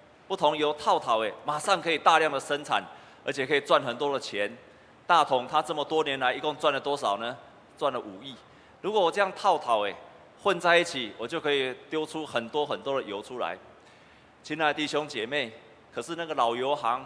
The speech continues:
他却要这样子做，才能挤出四公斤，才能挤出六公斤的油。你喜欢喝大桶的油吗？如果今天大桶的油三瓶一百块，你要喝的，请你把手举起来。三罐一百块，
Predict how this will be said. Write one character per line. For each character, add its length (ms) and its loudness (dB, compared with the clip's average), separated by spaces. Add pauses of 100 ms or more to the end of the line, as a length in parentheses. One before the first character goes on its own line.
(140)
他 80 -10
却 140 -12
要 100 -2
这 140 -6
样 100 -2
子 120 -14
做， 280 -2
才 140 -6
能 220 -10
挤 200 -14
出 240 -14
四 240 -12
公 220 -6
斤， 320 -8
才 140 -14
能 200 -10
挤 160 -16
出 200 -14
六 160 -4
公 180 -8
斤 140 -10
的 100 -8
油。 300 -8 (1200)
你 140 -8
喜 220 -6
欢 240 0
喝 160 -4
大 220 2
桶 180 -4
的 80 -6
油 220 -4
吗？ 180 0 (720)
如 80 -2
果 100 4
今 140 -8
天 100 -4
大 220 2
桶 160 -4
的 80 -4
油 480 -2
三 400 -2
瓶 240 -10
一 80 -12
百 200 -2
块， 380 2
你 60 -8
要 160 2
喝 200 -2
的， 140 -4
请 160 -12
你 80 -12
把 160 -2
手 160 -6
举 220 -14
起 120 -12
来。 240 -8 (460)
三 260 -2
罐 260 -4
一 100 -16
百 160 4
块， 180 -4